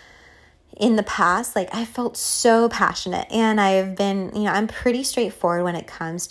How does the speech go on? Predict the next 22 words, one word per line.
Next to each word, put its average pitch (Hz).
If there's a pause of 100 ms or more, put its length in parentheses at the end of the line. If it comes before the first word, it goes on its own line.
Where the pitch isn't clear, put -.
to 165 (220)
communicating 180
my 156
emotions 165
and 180
my 170
feelings. 180
And 165 (1120)
when 214
I 240
was 262
younger, 214
and 180
I -
mean, 269
I'm 269
still, 214
like, 190
balancing 180
this 175
part 170
out. 185